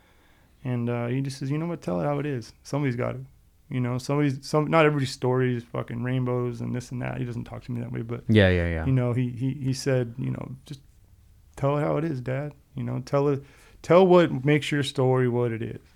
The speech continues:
Speaker 1: And I think what it, at the end of the day, what my story is, is it's like, you know what? If you,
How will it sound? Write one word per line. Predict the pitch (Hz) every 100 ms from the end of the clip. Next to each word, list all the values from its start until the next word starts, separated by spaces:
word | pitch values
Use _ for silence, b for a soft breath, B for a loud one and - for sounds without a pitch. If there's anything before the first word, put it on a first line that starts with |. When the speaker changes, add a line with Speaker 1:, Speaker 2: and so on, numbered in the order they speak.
| b b b b b -
Speaker 1:
And | 135 131
I | 131
think | 156 139
what | 135 131
it, | 135 147
at | 143 135
the | 139
end | 147
of | 143
the | 123
day, | 135 160 151
what | 123 123
my | 135 139
story | - 131 131 123 120 117 _ _ _ _ _ _ _ _
is, | 151 202 147
is | 131
it's | 123 127
like, | 139
you | 160
know | 156
what? | 175
If | 165 -
you, | 156